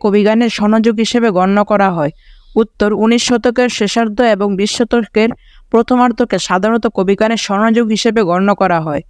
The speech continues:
প্রশ্ন ছয়, রমেশ শীলের রচিত মাইজ ভান্ডারী গানের সংখ্যা কত? রমেশ শীলের রচিত মাইজ ভান্ডারী গানের সংখ্যা প্রায় সাড়ে তিনশো। অনুশীলনমূলক কাজ ও সমাধান। প্রশ্ন এক,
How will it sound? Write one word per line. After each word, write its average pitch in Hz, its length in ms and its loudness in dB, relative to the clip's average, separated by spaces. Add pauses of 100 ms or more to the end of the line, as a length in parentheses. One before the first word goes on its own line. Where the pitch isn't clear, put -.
(320)
প্রশ্ন 262 440 2
ছয়, 175 280 -2
রমেশ 214 300 2
শীলের 254 360 0
রচিত 220 400 0
মাইজ 214 400 0
ভান্ডারী 240 380 2
গানের 220 220 2
সংখ্যা 202 420 -2
কত? 170 300 -4 (440)
রমেশ 226 300 2
শীলের 247 360 0
রচিত 202 340 -2
মাইজ 202 380 0
ভান্ডারী 240 340 2
গানের 226 220 2
সংখ্যা 208 320 0
প্রায় 214 280 0
সাড়ে 196 280 -2
তিনশো। 170 440 -2 (1500)
অনুশীলনমূলক 254 800 2
কাজ 208 240 0
ও 240 60 0
সমাধান। 165 500 -2 (400)
প্রশ্ন 233 420 2
এক, 190 360 -2